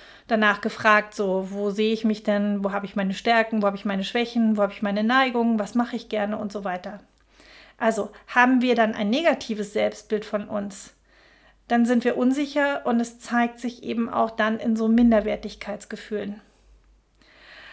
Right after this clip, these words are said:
Ein positives oder auch realistisches Selbstbild ist meist flexibel und anpassungsfähig.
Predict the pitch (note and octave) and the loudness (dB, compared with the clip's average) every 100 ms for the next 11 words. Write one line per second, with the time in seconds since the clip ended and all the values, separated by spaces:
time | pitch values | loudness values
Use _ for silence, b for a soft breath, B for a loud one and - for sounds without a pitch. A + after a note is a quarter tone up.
0 | B B3 A#3+ - F4 D#4 - B3 A3+ A3 | B 2 2 2 0 -2 -4 -4 0 2
1 | G#3+ - - A3 - - G#3+ - A3 G#3 | 0 -2 0 2 4 2 0 0 2 2
2 | A3+ D#4 - A3 G#3+ G3+ G3+ G3 - - | 2 0 -2 -4 -4 -4 -2 -4 -4 -2
3 | C4 C4 - B3 A#3+ A3+ A3 - A#3 G#3+ | -2 -4 -8 -2 2 2 0 -4 -6 -6
4 | - B3+ C#4+ D4 C#4+ B3 A3+ - A3+ A3 | -6 -4 -2 0 0 -2 -2 0 0 0
5 | G#3 - F#3+ - - F3 G3 - | -4 -4 -4 -6 -8 -8 -10 -16